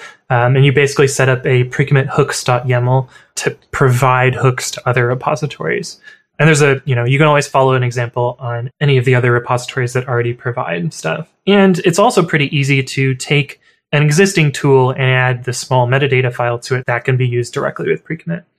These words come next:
Of course, there's also escape hatches. Like, if you don't want to use the repository managed approach, you can set up local hooks that go directly to pipi or, like, use a Docker image or other stuff like that instead of going through the managed approach. Although there's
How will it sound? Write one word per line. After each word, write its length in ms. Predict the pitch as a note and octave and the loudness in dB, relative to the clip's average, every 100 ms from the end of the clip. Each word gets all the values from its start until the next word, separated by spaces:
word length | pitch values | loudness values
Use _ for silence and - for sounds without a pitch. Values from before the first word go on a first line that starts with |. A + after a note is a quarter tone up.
| _ _ - | _ _ -2
Of 100 | F3 | 2
course, 200 | A3+ A3 | 2 4
there's 160 | F3+ | 4
also 280 | D#3+ D3+ D3 | 2 2 2
escape 380 | C3+ - C3 B2+ | 2 0 -2 -2
hatches. 420 | - B2 B2+ A#2+ | -4 -4 -4 -2
Like, 140 | A#2+ B2 | -4 -4
if 80 | |
you 100 | C3+ | -4
don't 220 | C3 C3 C3 | 0 0 0
want 140 | C3+ | 0
to 60 | B2+ | 2
use 220 | B2+ B2 | 2 2
the 100 | B2+ | 0
repository 580 | B2+ C3+ C3 B2+ C3+ B2+ | 0 -2 -2 -2 0 2
managed 440 | B2+ C3 C#3 - | 2 0 0 -4
approach, 460 | - - C3+ C#3 C#3 | -6 -2 -4 -4 -6
you 60 | |
can 180 | C3 B2+ | 0 0
set 220 | B2+ C3 | 0 0
up 180 | B2+ - | -2 0
local 280 | C3+ B2+ C3 | -2 0 0
hooks 400 | C3 A#2+ - - | 0 -2 -6 -4
that 260 | B2 B2+ _ _ - | -2 -4 _ _ -2
go 140 | C#3 | 2
directly 420 | C3+ C3+ B2+ C#3 B2+ | 2 2 0 0 -2
to 80 | |
pipi 720 | B2 - A#2+ - B2 A#2 A#2 | -2 -4 -6 -2 -2 0 -2
or, 140 | A#2 A2+ | -2 -4
like, 220 | A2+ A#2+ _ _ - | -6 -10 _ _ -4
use 200 | C#3 C#3 | 0 2
a 60 | C3 | 2
Docker 340 | B2+ A#2+ B2+ | 2 0 0
image 420 | A#2+ A#2+ A#2+ A#2 | 0 0 -2 -2
or 60 | C3+ | -2
other 220 | C3+ B2 | 0 -2
stuff 240 | - - - | 0 -4 -2
like 160 | D#3 | -6
that 240 | D3+ D#3 D3+ | -4 -4 -4
instead 360 | A#2 - A#2+ | -4 -2 0
of 200 | A#2+ A#2+ _ _ _ | 0 -4 _ _ _
going 160 | C3 B2 | 2 2
through 140 | B2+ | 2
the 80 | A#2+ | 0
managed 360 | A#2+ A#2 B2+ - | 0 0 -2 -4
approach. 400 | - - - - | -4 -4 -4 -4
Although 200 | A2+ A#2 | -2 0
there's 380 | A#2+ A#2+ - | 0 0 -4